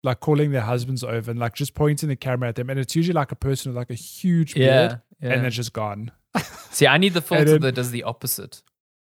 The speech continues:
Speaker 1: <laughs> Then, I mean, you get
Speaker 2: And then
Speaker 1: those, the
Speaker 2: superimposes it on me in real life.
Speaker 1: <laughs> I was gonna say that if, if I, if I were you for a day, I would climb into the time machine that you have that lets you get so much shit done.
Speaker 2: <laughs>
Speaker 1: Like, I, I mean, I'd love to know.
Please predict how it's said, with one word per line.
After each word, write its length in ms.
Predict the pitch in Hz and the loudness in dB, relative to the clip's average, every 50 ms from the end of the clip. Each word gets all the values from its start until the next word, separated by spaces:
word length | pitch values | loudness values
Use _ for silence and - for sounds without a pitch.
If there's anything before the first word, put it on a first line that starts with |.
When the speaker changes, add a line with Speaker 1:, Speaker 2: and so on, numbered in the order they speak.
| _ - | _ -2
Speaker 1:
<laughs> 340 | - 508 - - - - - | -2 -2 -4 -8 -6 0 2
Then, 240 | 226 180 151 - | 4 4 2 2
I 140 | 151 139 120 | 0 0 0
mean, 140 | 110 117 113 | -2 -4 -8
you 80 | 110 107 | -8 -4
get 120 | - 117 | -2 0
Speaker 2:
And 100 | 143 156 | 0 2
then 100 | 147 143 | 2 0
Speaker 1:
those, 120 | - - - | 0 0 -2
the 100 | - 160 | -2 -4
Speaker 2:
superimposes 680 | 156 - 165 147 117 113 147 143 139 139 143 135 135 | -4 -4 -4 -4 -2 -2 -2 -2 -2 -2 -4 -4 -4
it 80 | 139 131 | -6 -6
on 100 | 131 123 | -6 -6
me 120 | 123 120 120 | -8 -8 -10
in 100 | 120 117 | -10 -10
real 220 | 113 117 117 113 | -8 -8 -8 -8
life. 400 | 113 107 101 98 101 - - - - | -8 -10 -12 -14 -16 -20 -20 -4 -2
Speaker 1:
<laughs> 1500 | 190 - - - - - - - - _ _ _ _ _ _ _ - - _ _ 180 190 - - - - - - - - - | -2 0 2 0 -2 -2 -2 -6 -20 _ _ _ _ _ _ _ -18 -18 _ _ -10 -10 -10 -10 -12 -14 -16 -16 -12 -2 2
I 100 | 143 208 | 4 6
was 140 | 247 202 160 | 6 6 6
gonna 160 | 147 139 131 | 4 2 2
say 240 | - 147 139 135 131 | 4 4 4 6 6
that 140 | 131 131 | 6 4
if, 140 | 127 120 - | 4 2 0
if 220 | 156 147 135 - - | -4 -4 -4 -2 2
I, 280 | 135 139 143 139 139 135 | 4 6 6 6 6 2
if 120 | 127 - | 0 2
I 120 | 139 143 | 4 6
were 100 | 147 143 | 6 6
you 200 | 135 123 131 147 | 6 6 4 4
for 140 | 151 - 165 | 4 2 2
a 20 | 127 | 0
day, 80 | 123 117 | 2 0
I 140 | 113 120 139 | 2 2 4
would 200 | 151 147 139 - - _ _ | 4 4 2 0 -4 _ _
climb 260 | - - 147 143 151 160 | -2 2 2 4 2 2
into 140 | 156 - 139 | 0 -2 -2
the 100 | 127 117 | -4 -4
time 280 | - - 151 156 165 | -2 -2 0 0 0
machine 300 | 156 135 - - 131 120 | 0 -2 -2 -4 -4 -4
that 140 | 113 107 107 | -6 -6 -4
you 140 | 113 120 117 | -2 -2 -2
have 240 | 113 117 110 107 - | -2 -2 -4 -4 -6
that 100 | 117 110 | -6 -6
lets 300 | 110 113 113 - - - | -4 -6 -6 -6 -6 -4
you 200 | 123 117 113 110 - _ _ _ _ _ - | -4 -4 -4 -6 -8 _ _ _ _ _ -8
get 200 | - 113 113 - | -6 -6 -4 -4
so 160 | - - 131 | -2 -2 -2
much 200 | 123 117 107 - | 0 -2 -2 -4
shit 240 | - - 151 - - | -2 -4 -4 -4 -4
done. 300 | 110 104 113 - 117 113 - | -6 -6 -6 -8 -8 -6 -6
Speaker 2:
<laughs> 280 | - 107 - - - _ _ _ _ - | -4 -4 -4 -6 -8 _ _ _ _ -10
Speaker 1:
Like, 160 | 117 113 - | -8 -6 -6
I, 100 | 120 117 - _ _ _ _ _ - - - _ - - | -8 -8 -8 _ _ _ _ _ -20 -20 -20 _ -8 -4
I 140 | 127 120 | -2 -2
mean, 120 | 120 120 120 | 0 0 0
I'd 240 | 117 113 117 113 117 | 0 -2 -2 -2 0
love 200 | 120 135 127 - | 0 0 0 0
to 120 | - 139 | -2 -2
know. 300 | 131 135 135 120 117 | 0 2 2 2 0